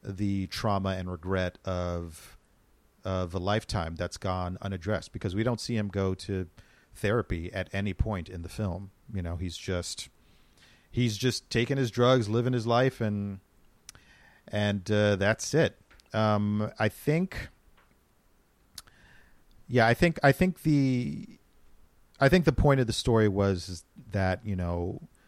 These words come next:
people do what they have to do to cope, and, um,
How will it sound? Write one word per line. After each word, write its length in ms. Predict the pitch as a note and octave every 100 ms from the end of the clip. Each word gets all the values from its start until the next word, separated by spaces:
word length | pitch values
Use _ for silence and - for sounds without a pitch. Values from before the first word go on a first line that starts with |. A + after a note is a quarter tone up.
| _ _ _ _
people 240 | - C3 C#3
do 180 | A#2
what 140 | B2 G#2+
they 120 | A2
have 220 | G2+ A2
to 80 | -
do 140 | G2 F#2+
to 80 |
cope, 440 | F2+ - G2+ C#3 - - - _ _ _ _ _ _ _ _ _
and, 360 | G#2+ G2+ G2 F2 -
um, 720 | G2 F#2 F#2 F2+ F2 F2 E2+